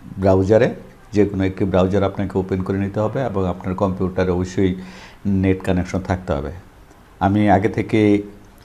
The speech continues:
Google Chrome একটি ব্রাউজার ওপেন করে রেখেছিলাম। আমরা এখন এখান থেকে আমরা আমাদের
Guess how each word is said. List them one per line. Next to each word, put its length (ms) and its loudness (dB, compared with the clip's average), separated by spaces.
Google 300 2
Chrome 200 4
একটি 180 -2
ব্রাউজার 380 4
ওপেন 240 -2
করে 200 2
রেখেছিলাম। 500 0
আমরা 280 2
এখন 380 0
এখান 280 -4
থেকে 440 0
আমরা 500 2
আমাদের 320 4